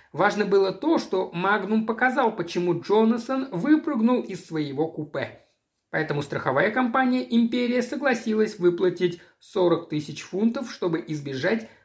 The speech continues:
судебного разбирательства. Магнум, который не считал нужным скрывать свои заслуги,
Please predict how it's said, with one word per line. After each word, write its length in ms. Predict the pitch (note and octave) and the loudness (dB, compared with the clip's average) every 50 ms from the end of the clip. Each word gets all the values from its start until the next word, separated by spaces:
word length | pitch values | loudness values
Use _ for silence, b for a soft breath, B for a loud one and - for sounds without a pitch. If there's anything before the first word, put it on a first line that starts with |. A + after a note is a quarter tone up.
| B _ | B _
судебного 680 | - - C#4+ G3+ D3+ D#3+ D3 C#3+ D3 D#3+ F#3 F#3+ A3+ | -6 -2 -2 0 4 4 4 4 2 0 0 2 2
разбирательства. 960 | A3+ A#3+ - F#3+ A3+ G#3+ D3+ A#2+ A#2+ A#2 - - - - - - C3 B2 A#2+ A#2 _ _ _ _ _ - | 2 2 2 2 2 2 4 2 0 -2 -6 -10 -12 -14 -14 -16 -16 -16 -16 -16 _ _ _ _ _ -6
Магнум, 480 | D3+ F3+ F#3 F3+ E3+ E3+ F#3 G#3+ A3 | 0 2 2 2 2 2 2 0 0
который 400 | A3 A3+ A3 A3+ A3 A3 A3 G#3+ | 0 0 2 2 4 4 4 2
не 160 | G#3 G#3+ A3+ | 2 2 0
считал 440 | A3 A3 - A#3 A3+ - A3+ G#3+ G#3 | 0 0 -2 -6 -4 -2 0 0 0
нужным 540 | G#3 G#3 G#3+ G#3 F#3 E3+ F#3 G3 G3 F#3 B B B B B B | 0 -2 -2 -2 -2 -2 -4 -4 -6 -6 B B B B B B
скрывать 480 | _ - - - F#3+ F#3+ F#3 F3+ F3 F3 | _ -18 -10 -6 -2 0 0 0 0 -2
свои 300 | - F3 F3 F3 F3 F3 | -2 0 2 4 4 2
заслуги, 760 | D3+ D#3 E3+ E3 - - E3 E3+ F3 D#3+ E3 E3+ F3 E3+ B | 2 0 0 -2 -2 0 0 0 2 2 2 0 0 -2 B